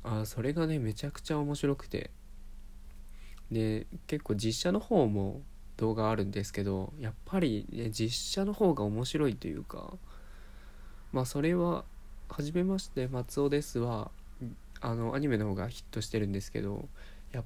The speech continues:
ぱりなんやかんや実写の方がね、愛されやすいんですよね。やっぱその、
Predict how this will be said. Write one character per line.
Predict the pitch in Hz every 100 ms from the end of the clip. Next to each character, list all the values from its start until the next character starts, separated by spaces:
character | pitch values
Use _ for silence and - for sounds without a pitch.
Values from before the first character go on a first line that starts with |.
| -
ぱ | 139
り |
な | 117 127
ん |
や | 175
か | - 214
ん |
や | 113
実 | 104 113
写 | - - 180
の |
方 | 202 226 170 107
が | 101
ね、 | 101 101 104 -
愛 | 123 165
さ | - 170
れ | 170
や | 165
す | -
い | 160
ん |
で | - 143
す | 131
よ | 82
ね。 | 117 135 147 - - - - - - - -
や | 120
っ | -
ぱ | 117
そ | 117
の、 | 113 101 101 98